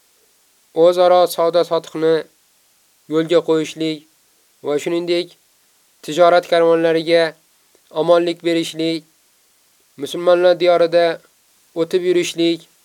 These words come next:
bu kabi takliflar bilan xat yozadi-yu, lekin o'zini kim ekanligi, nima maqsadda ekanligini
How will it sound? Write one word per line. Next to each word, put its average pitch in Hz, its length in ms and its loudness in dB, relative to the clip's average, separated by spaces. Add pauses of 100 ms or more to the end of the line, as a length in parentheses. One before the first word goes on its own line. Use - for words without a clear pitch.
bu 143 200 -8
kabi 165 340 2 (1500)
takliflar 165 600 0
bilan 160 260 0 (380)
xat 143 220 -4
yozadi-yu, 147 580 -2 (420)
lekin 196 720 -2 (440)
o'zini 160 480 -4
kim 185 260 -8
ekanligi, 190 640 2 (560)
nima 185 280 0
maqsadda 165 460 -2
ekanligini 151 720 -4